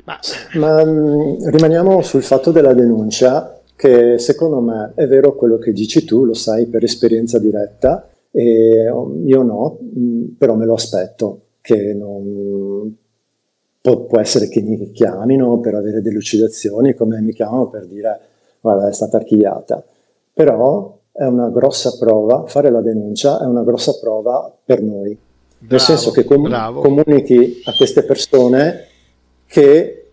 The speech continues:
Speaker 2: eh, tu hai un valore, eh, tu tieni a te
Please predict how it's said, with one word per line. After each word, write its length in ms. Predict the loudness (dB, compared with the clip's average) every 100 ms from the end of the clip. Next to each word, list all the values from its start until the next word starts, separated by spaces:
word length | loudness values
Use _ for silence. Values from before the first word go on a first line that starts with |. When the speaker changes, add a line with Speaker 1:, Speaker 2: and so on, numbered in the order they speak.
| _ _
Speaker 2:
eh, 640 | -14 -12 -12 -12 -12 -12 -16 _ _
tu 160 | 2 4
hai 100 | 4
un 160 | 2
valore, 720 | -2 -4 -4 -4 -6 -8 -14 _ _ _ _ _ _
eh, 600 | -6 -2 0 0 -4 -10 _ -20 -20 _ _
tu 360 | -2 -2 -8 _
tieni 380 | 0 2 0
a 80 | -4
te 440 | -6 -8 -6 -8